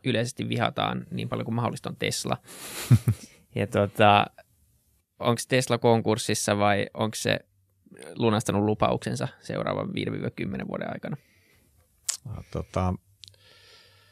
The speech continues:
Speaker 2: mun näkemys kyllä on se, että nyt ollaan niinku, että se on niinku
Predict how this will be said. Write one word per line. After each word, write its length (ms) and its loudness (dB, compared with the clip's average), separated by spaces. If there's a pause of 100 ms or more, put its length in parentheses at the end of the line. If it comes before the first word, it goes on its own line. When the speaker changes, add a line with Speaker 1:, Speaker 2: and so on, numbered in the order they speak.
(2500)
Speaker 2:
mun 160 2
näkemys 360 0
kyllä 280 -2
on 80 0
se, 200 2
että 180 -4
nyt 100 -8
ollaan 300 -2
niinku, 360 -4
että 160 -8
se 80 -4
on 140 -2
niinku 380 -6